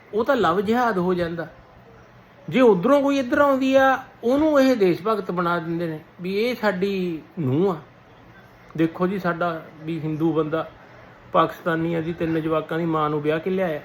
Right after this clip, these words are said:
ਬਹੁਤ ਵੱਡੀ ਝਾਂਸੀ ਦੀ ਰਾਣੀ ਆ ਨਾ ਉਹ, ਭੈਣ ਚੋ। ਤੇ ਇਹ ਗੱਲ ਕੀ ਸੀ ਵੀ ਪੰਜਾਬ ਤੇ ਪੰਜਾਬੀਅਤ ਪ੍ਰਮੋਟ ਹੋ ਰਹੀ ਆ? ਮੀਡੀਆ ਨੂੰ ਹੱਥ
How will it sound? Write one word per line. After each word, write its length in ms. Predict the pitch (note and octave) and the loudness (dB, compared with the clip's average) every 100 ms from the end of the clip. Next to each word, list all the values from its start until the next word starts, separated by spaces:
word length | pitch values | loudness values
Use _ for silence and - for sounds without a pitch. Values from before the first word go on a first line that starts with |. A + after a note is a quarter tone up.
| - - - - - - - - | -14 -20 -20 -20 -20 -20 -6 4
ਬਹੁਤ 180 | F3 | 6
ਵੱਡੀ 240 | G3+ F3 F3+ | 6 4 2
ਝਾਂਸੀ 320 | G#3 G3+ - | 2 0 0
ਦੀ 120 | E3 E3+ | 0 4
ਰਾਣੀ 320 | D#3 D#3 F3+ | 4 4 2
ਆ 60 | |
ਨਾ 120 | D#3+ G3 | 2 0
ਉਹ, 200 | F#3+ F3+ - - - | 0 -4 -14 -20 -4
ਭੈਣ 200 | F#3+ F3 | 0 0
ਚੋ। 180 | D3+ D3+ - - - - - - - - | -2 -8 -10 -20 -20 -20 -20 -20 -20 -6
ਤੇ 100 | G3+ F3+ | -2 4
ਇਹ 200 | G3+ B3 | 4 6
ਗੱਲ 260 | A#3 A3+ | 4 4
ਕੀ 240 | A3 A#3+ G#3+ | 2 0 0
ਸੀ 160 | A#3+ | -2
ਵੀ 120 | A#3 | -2
ਪੰਜਾਬ 440 | A#3 A3 G3+ G3+ G3+ | -2 0 2 2 2
ਤੇ 100 | G#3+ | 0
ਪੰਜਾਬੀਅਤ 500 | G#3+ G#3 G#3 G#3+ G#3 | 2 0 2 2 0
ਪ੍ਰਮੋਟ 400 | G3+ F#3+ F#3 F3+ | 0 0 0 2
ਹੋ 140 | G3 | 2
ਰਹੀ 220 | G3+ A3+ | 2 0
ਆ? 120 | A#3 F#3 - - - - - - - - - - - - D#3 | 0 -4 -10 -20 -20 -20 -20 -20 -20 -20 -20 -20 -20 -10 0
ਮੀਡੀਆ 260 | F3+ A3 | 4 6
ਨੂੰ 120 | G#3+ | 6
ਹੱਥ 60 | G3 | 0